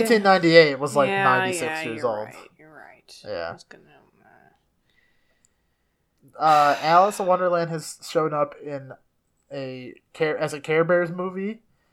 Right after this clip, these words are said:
Speaker 1: Um, just a shitload of video games, including the amazing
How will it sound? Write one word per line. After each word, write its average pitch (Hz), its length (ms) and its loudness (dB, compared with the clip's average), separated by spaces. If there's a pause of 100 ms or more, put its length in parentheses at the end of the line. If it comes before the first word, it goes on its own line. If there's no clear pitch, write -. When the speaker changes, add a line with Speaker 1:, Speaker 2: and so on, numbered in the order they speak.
(280)
Speaker 1:
Um, 131 500 2 (1160)
just 170 220 -6
a 135 100 -4
shitload 175 920 0 (240)
of 139 320 -2
video 156 360 0
games, 135 380 -8
including 185 560 0 (1300)
the 156 220 -6
amazing 151 760 -2